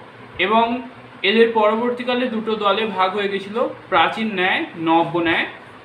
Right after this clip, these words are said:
প্রাচীন ন্যায়ের প্রবর্তক তো মহর্ষি গৌতম, পরবর্তীকালে নব্য ন্যায় সৃষ্টি হয় এবং নব্য ন্যায়ের প্রবর্তক হচ্ছেন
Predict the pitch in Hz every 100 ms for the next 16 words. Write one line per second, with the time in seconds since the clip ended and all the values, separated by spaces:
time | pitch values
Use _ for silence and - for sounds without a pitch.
0 | - 180 180 185 - 247 254 247 240 247
1 | 240 226 214 220 226 226 220 - 214 190
2 | 196 214 220 175 180 185 202 - - -
3 | - - - 190 196 226 240 247 240 240
4 | 226 226 240 - - - 165 190 202 202
5 | 233 226 220 226 220 202 220 214 220 214
6 | 196 190 180 185 180 220 214 214 214 185
7 | 185 190 202 185 175 170 220